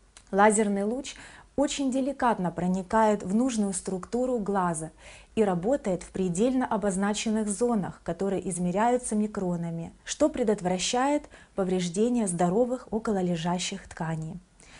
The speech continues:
Уникальность лазерного луча, компьютерная установка программы, опыт и глаз доктора — вот три основные составляющие успеха лазерной микрооперации. Уважаемые пациенты, пожалуйста,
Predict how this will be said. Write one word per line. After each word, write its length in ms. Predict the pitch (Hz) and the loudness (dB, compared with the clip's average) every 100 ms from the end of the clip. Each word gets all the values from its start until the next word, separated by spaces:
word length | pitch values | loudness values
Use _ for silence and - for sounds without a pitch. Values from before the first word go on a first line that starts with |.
| - - - | -20 -20 -4
Уникальность 720 | 226 240 247 285 294 233 - | 4 4 6 6 6 4 0
лазерного 560 | 190 180 185 175 175 170 | 0 2 0 0 0 0
луча, 460 | 165 175 - 165 180 - - - - - _ | -4 -6 -6 -6 -8 -14 -20 -20 -20 -20 _
компьютерная 720 | - 202 220 285 254 233 226 | 0 0 2 2 2 2 2
установка 580 | - - 208 214 240 196 | 0 0 2 2 0 -2
программы, 720 | 185 185 180 208 247 196 180 - _ | 0 2 4 4 2 0 -2 -12 _
опыт 420 | 247 277 185 170 - - | 0 2 0 -6 -8 -4
и 40 | |
глаз 480 | 180 196 196 185 - - | 0 2 2 2 -4 -8
доктора — 580 | 170 233 269 180 160 160 - _ | 0 0 0 -6 -4 -6 -10 _
вот 380 | 180 240 311 - - | -4 0 -2 -4 -2
три 220 | 208 262 | 0 0
основные 560 | 208 - 185 185 220 | -2 0 0 2 0
составляющие 800 | 247 185 - 175 190 214 214 208 | -2 -4 -4 -2 0 0 -2 -4
успеха 720 | - 170 - 196 226 - 170 - _ | -4 -6 -2 -2 -2 -4 -8 -10 _
лазерной 520 | 190 214 220 214 185 | 0 2 0 0 0
микрооперации. 1040 | 165 165 - 180 180 175 160 - - 170 - - | -2 -4 -6 -8 -6 -4 -4 -6 -10 -12 -12 -2
Уважаемые 520 | 208 220 285 330 294 | 2 4 2 2 0
пациенты, 600 | 262 247 - 214 175 165 | -2 -4 -2 -2 -4 -6
пожалуйста, 640 | - 180 214 247 190 - | -8 -4 -2 -2 -4 -8